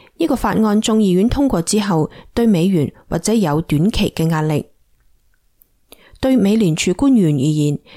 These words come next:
佢哋一方面擔心通脹冇辦法受控，所以主張年底前盡早縮表。但佢哋亦擔心變種病毒疫情嘅一發不可收拾，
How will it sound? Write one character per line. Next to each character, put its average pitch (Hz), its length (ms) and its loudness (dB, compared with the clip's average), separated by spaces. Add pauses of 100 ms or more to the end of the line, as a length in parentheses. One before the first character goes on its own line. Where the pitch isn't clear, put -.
佢 240 120 -2
哋 233 80 0
一 247 100 2
方 302 240 0
面 196 180 2
擔 220 220 0
心 226 300 -2 (260)
通 311 240 2
脹 185 280 -2
冇 156 180 -2
辦 147 120 0
法 160 140 -4
受 143 240 -2
控， 160 320 -4 (640)
所 - 220 -4
以 190 180 2
主 151 160 -4
張 220 280 0
年 185 180 0
底 143 200 -2
前 - 280 -2 (240)
盡 165 200 0
早 156 160 -2
縮 - 180 -2
表。 160 380 -2 (1000)
但 175 180 0
佢 202 140 -2
哋 180 100 -2
亦 165 160 0
擔 226 260 -2
心 226 280 -2
變 208 200 0
種 208 220 0
病 180 200 -2
毒 170 120 -2
疫 170 120 -2
情 - 220 -4
嘅 170 160 -2
一 220 60 -2
發 175 220 -6
不 - 120 -8
可 - 220 -4
收 208 200 -2
拾， 170 240 -4